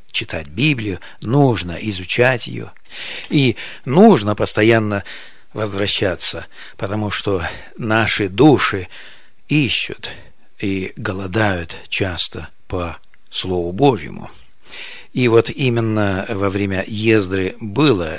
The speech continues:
эта, э, эта проблема, люди забывали, забывали идти к Слову Божьему, точно как и мы сегодня. Во время Ездры мы видим, что первые духовные пробуждения произошли именно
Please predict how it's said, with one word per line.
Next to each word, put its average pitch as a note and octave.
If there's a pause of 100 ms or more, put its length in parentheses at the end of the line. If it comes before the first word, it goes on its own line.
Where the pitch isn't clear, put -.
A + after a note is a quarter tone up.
эта, F#2 (300)
э, E2 (100)
эта G2+
проблема, G2+ (160)
люди G2+
забывали, F#2+ (180)
забывали G2+
идти F#2
к -
Слову F2
Божьему, F2 (420)
точно F2
как -
и A2
мы A#2+
сегодня. - (1600)
Во G#2
время D#3+
Ездры F#2+ (160)
мы G#2
видим, A2+
что -
первые G#2
духовные A2+
пробуждения G2+
произошли E2+
именно G2+